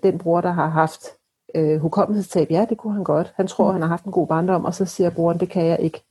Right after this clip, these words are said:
Speaker 2: Mm.
Speaker 1: Da de skal rydde op efter morens død, så finder de så ud af, lang, lang historie kort, at hun har, øh, seksuelt misbrugt dem.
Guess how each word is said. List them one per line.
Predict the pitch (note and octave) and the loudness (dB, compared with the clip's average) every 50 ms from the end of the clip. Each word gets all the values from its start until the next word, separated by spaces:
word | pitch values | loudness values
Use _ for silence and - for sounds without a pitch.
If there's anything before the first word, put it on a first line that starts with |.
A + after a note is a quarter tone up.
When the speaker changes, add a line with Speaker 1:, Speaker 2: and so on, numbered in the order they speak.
| _ _ - | _ _ 0
Speaker 2:
Mm. | A#3+ G#3 F#3+ - _ _ _ _ _ _ | 2 2 2 -2 _ _ _ _ _ _
Speaker 1:
Da | - F#3 | 0 0
de | F3 F#3 | 0 -2
skal | - - G3 | -4 -8 -4
rydde | - G3 F#3 F#3+ - | 0 2 2 2 4
op | - F3+ G#3 - - | 2 2 0 2 0
efter | - F#3+ - - F#3+ F3+ | 0 0 0 0 0 0
morens | F3+ E3+ E3+ F3+ F#3 F#3+ F#3+ - | 2 2 2 2 0 0 0 0
død, | - F3+ - - | 0 0 0 0
så | - - E3+ - | -4 -6 -6 -4
finder | F#3+ F3 E3+ F3 | -2 -2 0 0
de | E3 F3+ | 0 0
så | F3 - G3 | 0 0 -2
ud | - - G3 F3+ | -2 -2 -2 -2
af, | E3 E3 D#3 | -2 -2 0
lang, | E3 F#3+ F3 - D3 D#3 | 0 2 2 2 0 0
lang | E3+ D#3+ D3 F3 | 0 0 2 2
historie | F3+ F3 F3 F3 D#3+ - D#3 | 0 0 2 2 0 0 0
kort, | - - E3 D#3 D#3 E3 E3 - _ _ - | 0 0 2 4 4 2 2 -2 _ _ -2
at | F#3 E3+ D3+ | 0 0 0
hun | D#3 F3+ F3 | 0 0 0
har, | E3+ D#3+ E3+ D#3 D#3 D3+ | 2 2 0 0 0 0
øh, | D#3 D#3+ | -2 -2
seksuelt | - - F3 - - F#3+ - - F#3 | 0 -2 -2 0 0 0 0 2 2
misbrugt | F#3+ F3+ - - - E3+ E3 - - - | 0 0 0 0 0 0 0 0 -2 -6
dem. | - F3 | -6 -6